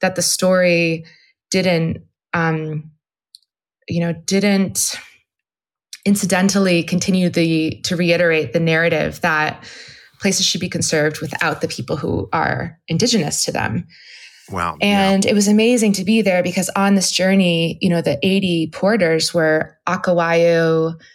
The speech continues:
Speaker 1: um, Indigenous communities that, that came and supported and cooked and guided us. And, like, I mean, just the, um,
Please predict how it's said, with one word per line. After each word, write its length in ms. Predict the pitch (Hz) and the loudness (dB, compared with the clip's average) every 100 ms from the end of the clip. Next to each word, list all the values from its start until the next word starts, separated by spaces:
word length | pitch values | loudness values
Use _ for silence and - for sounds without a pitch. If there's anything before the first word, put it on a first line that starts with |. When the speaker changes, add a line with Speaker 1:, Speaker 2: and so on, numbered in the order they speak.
| _ - | _ -6
Speaker 1:
um, 460 | 170 165 156 156 160 - | -2 -2 -2 -4 -6 -2
Indigenous 460 | 180 175 165 170 | 0 2 0 -2
communities 720 | - 175 180 180 175 170 165 | 0 0 2 2 0 0 0
that, 340 | 165 160 156 - _ | -2 -2 -4 -8 _
that 340 | 165 160 - - _ - | -2 -2 -4 -8 _ -4
came 360 | - 202 190 | 0 2 2
and 80 | 165 | 0
supported 560 | - - 220 214 202 170 | -2 -4 0 2 2 0
and 160 | 165 | -2
cooked 320 | - 233 233 | -2 -2 0
and 180 | 185 165 | -2 -2
guided 380 | 190 214 226 220 | 0 0 2 2
us. 240 | 214 202 | 0 0
And, 180 | - 170 | -2 -2
like, 320 | 160 156 - _ _ 254 | 0 -2 -6 _ _ 2
I 80 | |
mean, 120 | 254 262 | 4 4
just 220 | 359 - - | 0 -4 -6
the, 160 | 196 196 | 0 2
um, 320 | 175 175 180 | 2 0 -2